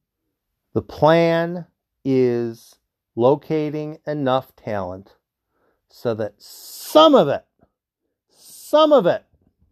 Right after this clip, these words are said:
is gonna get to the major leagues and be good. Will it be six of 'em? Will it be three of 'em? Will it be nine of 'em? I, I, I have no idea. I'm not that smart.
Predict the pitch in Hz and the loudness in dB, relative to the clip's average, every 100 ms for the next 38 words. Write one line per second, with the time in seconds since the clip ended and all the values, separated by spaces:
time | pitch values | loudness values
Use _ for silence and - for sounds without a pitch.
0 | _ _ _ _ _ _ _ _ _ _ | _ _ _ _ _ _ _ _ _ _
1 | 170 156 160 - 143 135 127 123 117 110 | -12 -8 -8 -10 -8 -8 -8 -8 -8 -8
2 | 110 107 107 85 _ _ _ _ _ _ | -10 -10 -10 -12 _ _ _ _ _ _
3 | _ _ _ _ _ _ _ _ _ _ | _ _ _ _ _ _ _ _ _ _
4 | _ 113 127 143 127 123 120 113 110 - | _ -2 0 0 0 -2 -4 -6 -8 -2
5 | 208 202 269 285 330 311 143 120 120 107 | -2 2 0 2 -2 -2 -2 -4 -8 -12
6 | 101 - 262 311 302 302 294 202 131 113 | -12 -4 2 4 4 0 -2 -4 -4 -6
7 | 113 101 110 180 294 269 269 196 180 143 | -8 -6 -4 -2 -2 0 -2 -4 -6 -8
8 | 151 160 117 113 117 113 139 151 160 254 | -6 -8 -4 -6 -4 -8 -2 -2 -2 -4
9 | 160 131 147 170 - - 294 277 | -6 -6 -6 -8 -8 -8 -6 -6